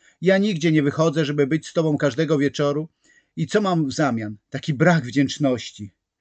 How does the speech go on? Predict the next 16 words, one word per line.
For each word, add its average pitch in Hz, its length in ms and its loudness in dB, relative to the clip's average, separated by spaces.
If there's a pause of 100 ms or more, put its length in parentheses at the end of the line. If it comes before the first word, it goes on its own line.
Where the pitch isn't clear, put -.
(200)
Ale 277 140 6
oczywiście 247 600 2
idź, - 160 -6
potańcz 170 520 0
sobie, 113 280 -4
przecież 156 380 -2 (120)
twój 190 260 0
rozwój 160 320 2
jest 135 160 0
najważniejszy", 120 720 -2 (200)
dodaje 107 360 -2
z - 80 -14
sarkazmem. 92 600 -10 (1700)
Sytuacja 196 460 2
numer 151 280 4
dwa, 139 320 4